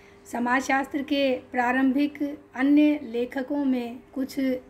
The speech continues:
महत्वपूर्ण उल्लेखनीय विद्वानों के नाम हैं। आप सबके लिए, हालांकि ये नए हैं, लेकिन अब हम जब रोज़ समाजशास्त्र विषय को पढ़ेंगे तो इन सभी विद्वानों के नाम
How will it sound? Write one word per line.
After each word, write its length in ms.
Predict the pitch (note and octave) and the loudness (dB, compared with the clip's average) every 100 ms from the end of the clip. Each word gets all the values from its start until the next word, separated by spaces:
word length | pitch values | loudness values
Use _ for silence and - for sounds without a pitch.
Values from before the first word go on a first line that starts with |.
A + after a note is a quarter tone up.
| A#3 | -6
महत्वपूर्ण 640 | B3+ B3+ B3+ C#4+ C4+ C4+ | -4 -4 -6 -2 0 0
उल्लेखनीय 920 | - A#3+ A#3+ B3+ B3 C4 C4 B3+ B3 - - - - | -2 -4 0 0 2 2 2 0 -4 -10 -20 -20 -14
विद्वानों 460 | A3+ A3+ B3 B3+ C4 | -8 -6 -2 0 0
के 160 | C4+ B3 | 0 -2
नाम 300 | A3+ A#3 B3 | -2 -2 -2
हैं। 280 | B3 A3+ - - - - | -2 -4 -8 -20 -20 -8
आप 180 | A#3+ B3+ | -6 -4
सबके 360 | C#4+ B3+ - | -2 -2 0
लिए, 300 | C#4 C4+ C4+ | 0 2 0
हालांकि 460 | C4 A#3 A3+ B3 C4+ | -2 -4 -4 -4 0
ये 180 | C4 C4 | 0 0
नए 300 | A#3 A#3 B3+ | 0 0 2
हैं, 320 | B3+ A#3 A3 - - | 2 -2 -6 -14 -8
लेकिन 420 | A3+ A3+ C4+ C4+ - - - - | -6 -2 0 0 -2 -20 -20 -4
अब 200 | B3 B3+ | -2 -2
हम 420 | C4 C4+ C#4 D4 | 0 0 0 -2
जब 160 | A#3+ A#3+ | -4 -4
रोज़ 360 | A#3 B3+ C#4 B3+ - - - - | 0 2 2 -2 -12 -20 -20 -14
समाजशास्त्र 640 | B3 A#3+ C4 C4+ C4 - B3 | -6 -4 -4 -2 -4 -4 -4
विषय 260 | B3+ C#4 | -2 -2
को 140 | B3+ C4 | -2 -2
पढ़ेंगे 520 | B3+ A#3 B3+ C4 B3 A3+ - - | -2 0 2 2 0 -2 -8 -4
तो 180 | A#3+ - | -4 -2
इन 200 | C4+ C4+ | -2 0
सभी 300 | C4+ B3+ D4 | 0 2 2
विद्वानों 440 | B3+ A#3+ A#3+ B3 | 0 -4 -4 -4
के 160 | C4 C4 | -4 -4
नाम 340 | A#3+ A#3 A#3+ | -4 -6 -8